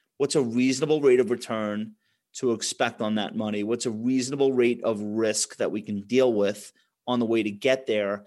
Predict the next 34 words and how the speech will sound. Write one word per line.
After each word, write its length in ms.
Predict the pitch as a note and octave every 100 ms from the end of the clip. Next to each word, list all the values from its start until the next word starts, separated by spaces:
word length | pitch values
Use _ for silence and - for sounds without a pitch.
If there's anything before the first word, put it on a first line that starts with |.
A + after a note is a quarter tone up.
| _ _ -
and 120 | B2 -
are 160 | C3+
there 180 | C#3 C3+
mismatches 840 | B2+ D#3 - A2+ G#2+ G2 G2+ G2 G2
between 360 | G#2 - A#2
how 140 | G#2+ A2+
much 200 | A#2+ B2
risk 180 | A2 A#2
we're 60 |
taking 400 | - A2 G2+ G#2+
versus 360 | G2+ G2+ G#2+ G2
when 240 | A2+ A2
we'll 120 | G#2+
need 180 | G#2 G#2
the 80 | A#2
money? 340 | B2+ D#3+ F#2+ - _ _
And 140 | - A2+
if 80 | -
there 180 | G#2+
are, 300 | B2 B2 A2
how 160 | G#2+ G#2
do 80 | G#2
we 100 | G2+
fix 300 | - G#2 -
that? 340 | F2+ E2 -
So 360 | - B2 A2+ - _ _ F#3
this 160 | -
is 100 | A#3
what 160 | A3 E3+
financial 420 | E3 D3 C#3 C#3+
advisors 440 | B2+ A#2+ A#2+ G#2+
do 220 | F#2+ A#2+ B2+
for 120 | G#2
people. 440 | G#2+ G2+ E2+ F#2